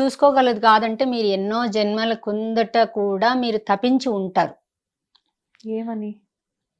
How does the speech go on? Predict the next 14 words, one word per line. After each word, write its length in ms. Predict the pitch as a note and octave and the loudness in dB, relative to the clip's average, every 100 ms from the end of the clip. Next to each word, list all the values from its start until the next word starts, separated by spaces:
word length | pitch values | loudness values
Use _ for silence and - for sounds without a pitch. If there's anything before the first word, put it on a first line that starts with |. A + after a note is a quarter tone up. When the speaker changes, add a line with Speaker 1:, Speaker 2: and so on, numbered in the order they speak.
| _ _ | _ _
Speaker 1:
నేను 240 | A3 A3 G3+ | -2 2 6
ఆధ్యాత్మికంగా 880 | F#3+ F3 G#3 A3+ A3+ G#3 G3+ F#3+ - | 4 2 -2 -2 -4 -4 -2 -2 -2
ప్రతి 400 | - G#3 G#3+ A3+ | 0 0 0 2
ఒక్కరికి 420 | G3+ - B3 B3 | 0 0 -4 -2
కూడా 180 | G#3 G#3 | -2 -2
చివరి 360 | G#3 G#3 G#3 | -2 -2 0
జన్మ 280 | G3+ G#3+ A3 | 0 -2 -2
కావాలంటే 760 | G3+ F3+ F3+ F3+ F3 E3 F3 E3+ | -2 -2 0 0 -2 -6 -4 -2
ఆధ్యాత్మికత 840 | F3 E3+ - F#3+ G3 G3+ F3+ E3 | -2 -4 -10 -10 -8 -10 -10 -8
అనేది 260 | D#3+ F3 C4 | -8 -8 -8
మనందరికి 520 | A3+ E3+ E3+ F#3 F#3 | -8 -8 -6 -6 -6
కూడా 380 | F3 F3+ D#4+ - _ _ _ _ _ _ _ _ - | -8 -6 -6 -10 _ _ _ _ _ _ _ _ 0
అలపరుచుకోవాలి. 840 | G3+ G3+ G3+ - - - C#3+ _ _ _ _ _ _ _ _ _ _ _ _ _ _ _ - | 2 2 -2 -4 -12 -12 -16 _ _ _ _ _ _ _ _ _ _ _ _ _ _ _ -12
Speaker 2:
మ్మ్. 260 | A3 G#3+ | -10 -10